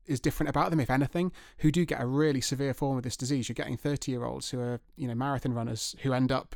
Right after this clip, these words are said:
in intensive care on oxygen. So,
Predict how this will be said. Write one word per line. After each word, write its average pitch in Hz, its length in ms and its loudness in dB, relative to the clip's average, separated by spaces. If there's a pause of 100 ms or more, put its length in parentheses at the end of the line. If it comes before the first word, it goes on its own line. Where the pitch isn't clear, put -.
in 135 100 2
intensive 127 400 -2
care 123 320 0 (260)
on 135 120 2
oxygen. 135 520 -4 (320)
So, 143 240 4